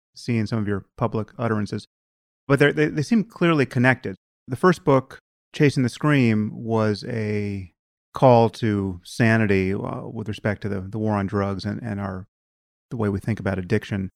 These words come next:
And now you have this new book, Lost Connections, on depression, right? And it seems to me that the connection there, correct me if I'm wrong, is that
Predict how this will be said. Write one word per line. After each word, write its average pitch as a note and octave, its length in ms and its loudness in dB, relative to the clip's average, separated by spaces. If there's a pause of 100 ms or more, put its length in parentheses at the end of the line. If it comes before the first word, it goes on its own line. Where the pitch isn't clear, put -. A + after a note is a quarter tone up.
(560)
And G#2 400 2
now G#2+ 80 2
you A2 100 4
have G#2+ 80 0
this G2+ 140 -6
new A#2+ 160 4
book, G#2 320 2
Lost A2 360 2
Connections, G#2+ 520 -2
on G#2 240 -4
depression, A#2 680 -2 (380)
right? A2 280 -4
And A#2 380 0 (800)
it - 140 -8
seems C3+ 140 4
to A#2+ 40 -2
me B2 80 6
that A2+ 140 2
the A2 80 -4
connection C3 480 2
there, A#2 260 4
correct A2+ 240 -2
me A#2+ 80 2
if G#2+ 80 -4
I'm G#2+ 160 -2
wrong, A2 220 2
is G#2 140 -4
that A2 200 -2